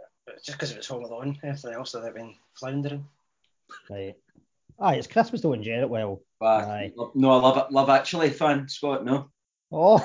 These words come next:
Speaker 2: well,
Speaker 1: Uh,
Speaker 2: Josh.
Speaker 1: actually,
Speaker 2: Josh,
Speaker 1: I
Speaker 2: actually.
Speaker 1: do love a bit of Love Actually, Josh,
Speaker 2: Right.
Speaker 1: though. If
Speaker 2: Wait,
Speaker 1: it had
Speaker 2: wait
Speaker 1: been
Speaker 2: a
Speaker 1: that, it would have
Speaker 2: second.
Speaker 1: been in there,
Speaker 2: Wait,
Speaker 1: in
Speaker 2: wait,
Speaker 1: with a
Speaker 2: wait.
Speaker 1: shout as well.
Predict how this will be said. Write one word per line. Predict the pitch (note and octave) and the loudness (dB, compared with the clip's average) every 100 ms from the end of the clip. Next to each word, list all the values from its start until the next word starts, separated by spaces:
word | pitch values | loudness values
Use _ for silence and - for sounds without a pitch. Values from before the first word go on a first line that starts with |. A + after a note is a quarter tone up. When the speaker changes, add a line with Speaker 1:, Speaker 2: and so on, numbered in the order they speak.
| F#3+ | 6
Speaker 2:
well, | D#3+ G#3 F#3 | 8 8 8
Speaker 1:
Uh, | C3+ | 6
Speaker 2:
Josh. | F3 E3 C#3+ - - | 6 8 8 4 -2
Speaker 1:
actually, | - G3 - - D#3 D#3 | 2 2 2 -2 0 4
Speaker 2:
Josh, | D#3+ D3+ C#3+ D#3 C#3+ | 8 8 8 4 -2
Speaker 1:
I | D3 F#3+ | 2 2
Speaker 2:
actually. | - F#3 F#3+ | 4 4 4
Speaker 1:
do | G3 | 4
love | G3+ | 4
a | G3 | 0
bit | G#3+ | -2
of | F#3 F#3+ F3+ | 0 -2 0
Love | F3 F3 | 0 2
Actually, | F#3 F#3 F3+ F#3 | 2 0 -2 -2
Josh, | E3+ F#3 E3+ | 0 -2 0
Speaker 2:
Right. | D3+ | 0
Speaker 1:
though. | D#3 D3+ - | 0 -2 -8
If | - | -6
Speaker 2:
Wait, | D#3 D#3+ | -2 -2
Speaker 1:
it | |
had | D#3+ | -2
Speaker 2:
wait | D3+ | 2
Speaker 1:
been | E3+ | 6
Speaker 2:
a | |
Speaker 1:
that, | F3 | 6
it | |
would | |
have | G3+ | 6
Speaker 2:
second. | D#3+ D#3+ D3+ | 6 4 4
Speaker 1:
been | D3+ | 0
in | D3+ | -2
there, | D3+ D3+ | 0 4
Speaker 2:
Wait, | D#3+ | 2
Speaker 1:
in | |
Speaker 2:
wait, | D#3 D#3+ | 2 -2
Speaker 1:
with | D#3+ | 0
a | |
Speaker 2:
wait. | D#3+ C#3+ | 0 0
Speaker 1:
shout | D3+ E3 | 0 -2
as | C#3 C#3 | -4 -6
well. | D#3+ - | -8 -10